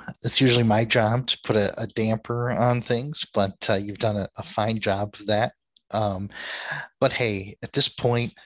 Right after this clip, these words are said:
let's get back to the tournament. Let's, let's do that. Um, that would be pretty, pretty fun. So, um, I U P U I, uh, that's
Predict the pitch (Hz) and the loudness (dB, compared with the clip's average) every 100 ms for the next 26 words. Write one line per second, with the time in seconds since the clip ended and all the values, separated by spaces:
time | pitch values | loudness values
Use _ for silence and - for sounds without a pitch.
0 | _ 113 - - 131 117 - 110 - 95 | _ -10 -2 -2 -2 -10 -8 -8 -6 -6
1 | 95 98 _ _ 127 135 - - 117 - | -8 -18 _ _ -8 -6 -8 -10 -12 -10
2 | - 101 - - - - _ _ - - | -10 -10 -12 -14 -14 -16 _ _ -8 -6
3 | - - - _ _ _ - 104 101 107 | -6 -10 -18 _ _ _ -2 -2 0 -2
4 | 101 - 101 92 90 - _ _ _ _ | -4 -2 -2 -2 -6 -16 _ _ _ _
5 | _ - 104 92 - - - _ - - | _ -4 -2 0 -2 -4 -6 _ -20 -18
6 | - - - - - - _ _ _ _ | -16 -14 -14 -14 -16 -18 _ _ _ _
7 | _ _ - - 160 151 151 147 - - | _ _ -2 4 6 6 6 6 4 4
8 | - - - 135 123 123 123 - - - | 4 0 0 2 4 2 0 -4 -8 0
9 | 151 139 - 135 120 120 117 113 113 - | 2 2 0 2 4 4 4 2 0 -6
10 | - - - 98 92 95 92 104 101 - | -18 -14 -8 -6 -4 -4 -2 -2 -2 -8